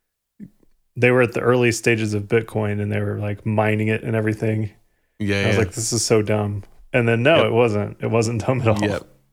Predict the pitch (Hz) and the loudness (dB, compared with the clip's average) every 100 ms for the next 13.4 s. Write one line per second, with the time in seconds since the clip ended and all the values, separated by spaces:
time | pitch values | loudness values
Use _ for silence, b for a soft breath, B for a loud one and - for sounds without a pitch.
0 | _ 113 110 113 110 - - 110 104 - | _ -6 -2 0 -2 -6 -8 -4 -2 -4
1 | - 123 120 - - 151 175 247 185 135 | -4 -4 -4 -4 0 2 2 0 0 0
2 | 120 127 156 139 214 95 87 98 95 85 | 0 0 0 -2 -6 -6 -6 -4 -4 -4
3 | 90 101 131 104 101 - 101 - 110 123 | -6 -6 -4 -4 -4 -10 -14 -6 -4 -2
4 | 123 - 123 110 143 185 139 117 120 110 | -2 -2 -2 0 -2 0 0 0 -4 -6
5 | - 110 107 101 - 110 131 113 - 113 | -2 -2 -2 -4 -8 -6 -4 -6 -4 -4
6 | 135 127 123 160 147 - - - - 120 | -2 -2 -2 -4 -8 -6 -6 -2 -2 0
7 | 151 - - - - - _ b b b | -2 -2 -6 -8 -10 -12 _ b b b
8 | _ _ B B B B B B 156 160 | _ _ B B B B B B 2 2
9 | 120 - 165 156 151 - - _ 151 165 | 0 0 2 4 4 0 -6 _ -4 0
10 | 160 165 147 170 170 165 - 151 156 - | 0 0 -6 -2 -2 -2 -2 0 0 -2
11 | - 143 143 135 127 - _ _ _ _ | -2 0 2 -2 -4 -12 _ _ _ _
12 | 233 139 117 160 - - 151 190 - - | 2 2 2 0 0 0 2 2 -2 -4
13 | 147 147 139 117 | -2 0 -2 -4